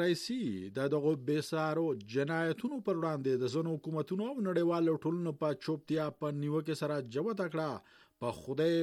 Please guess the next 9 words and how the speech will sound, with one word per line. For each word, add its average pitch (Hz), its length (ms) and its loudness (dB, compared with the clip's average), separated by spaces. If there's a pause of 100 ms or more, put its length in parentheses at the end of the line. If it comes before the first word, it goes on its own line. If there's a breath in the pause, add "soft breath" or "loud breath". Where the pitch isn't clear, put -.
(100)
باور 156 420 2
کوونکي 196 400 2 (220)
بشري 160 360 2 (200)
وجدان 160 520 0 (420 soft breath)
او 113 100 4
یا 151 200 4 (140)
د 160 100 0 (120)
تاریخ 165 440 0 (220)
باور 170 320 2